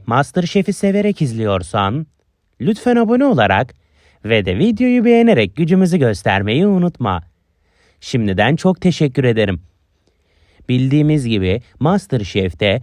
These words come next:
aslında kırmızı takım bu hafta bayağı bir dezavantajlıydı. Çünkü bir kişi eksik olmaları onları gerçekten çok fazla zorladı.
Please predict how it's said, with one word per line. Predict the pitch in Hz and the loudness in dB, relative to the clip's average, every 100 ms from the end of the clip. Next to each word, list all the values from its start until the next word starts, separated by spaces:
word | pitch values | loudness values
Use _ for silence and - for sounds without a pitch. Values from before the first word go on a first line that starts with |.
| - | -4
aslında | - 151 - 185 | -2 -2 -2 -4
kırmızı | - 175 190 208 | 0 0 0 -2
takım | 196 117 117 120 | -2 -4 -2 -2
bu | 165 | 0
hafta | 160 127 147 | 0 0 2
bayağı | 190 151 127 | 2 2 2
bir | 196 | 2
dezavantajlıydı. | 190 175 156 131 110 120 107 98 104 92 82 - _ _ _ _ _ _ _ - | 2 2 2 2 0 -2 -2 -2 -4 -4 -6 -10 _ _ _ _ _ _ _ -4
Çünkü | 143 143 120 | -2 -2 0
bir | 190 | 0
kişi | 190 170 165 | 0 -2 -2
eksik | 156 - 185 | -2 -2 0
olmaları | 135 110 98 101 | 2 2 2 2
onları | 120 135 143 | 2 0 0
gerçekten | 143 185 - 123 - 202 | 2 0 0 -4 -2 -2
çok | - 190 | 0 -2
fazla | - 135 110 | 0 0 0
zorladı. | 104 107 101 92 90 | -2 -2 -2 -2 -6